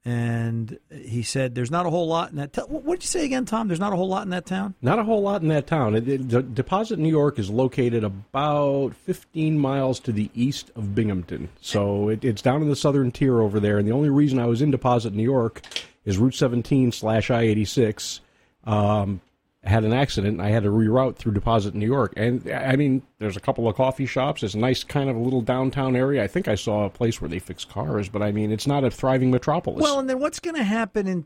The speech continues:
Speaker 1: in eight or ten years when, when self-driving cars are put into effect and that self-driving car breaks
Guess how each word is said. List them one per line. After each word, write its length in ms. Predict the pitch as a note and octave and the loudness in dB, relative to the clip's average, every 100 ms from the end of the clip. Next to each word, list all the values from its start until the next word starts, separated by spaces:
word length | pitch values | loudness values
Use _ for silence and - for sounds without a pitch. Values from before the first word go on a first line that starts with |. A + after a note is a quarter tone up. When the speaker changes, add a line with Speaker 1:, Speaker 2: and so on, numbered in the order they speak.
| - | -6
Speaker 1:
in 260 | G3 F3+ F#3+ _ - | -4 -4 -6 _ -2
eight 160 | C#3+ C3+ | -2 0
or 80 | |
ten 320 | B2 - C3+ B2+ | -4 -4 -2 0
years 340 | B2 D#3 F#3 | 2 0 -2
when, 320 | D#3+ C#3 C3+ | -2 -2 -2
when 260 | - C3 A#2+ | -4 -4 -2
self-driving 800 | - - D3 - E3 D#3 D3+ D3 | -2 0 -2 -2 0 0 0 -4
cars 380 | - G#3 D4 F3+ | -2 -2 0 -2
are 60 | |
put 220 | C#3 D3+ C#3 | -2 -2 -2
into 260 | C3 C#3 | -4 -4
effect 480 | B2 - C3+ D#3+ _ _ _ _ _ - | -4 -4 -4 -4 _ _ _ _ _ -4
and 720 | D#3+ D#3+ E3 E3 E3 E3 E3+ _ | -2 0 0 -2 -2 -4 -6 _
that 240 | E3 F#3 - _ _ | -4 -4 -4 _ _
self-driving 640 | - G3+ G3 - F#3 F3+ - | -4 -2 -2 -2 -2 -2 -2
car 200 | F#3 F3+ | -2 -2
breaks 640 | C3 D#3 A3 G3+ - | -2 -2 -2 -6 -14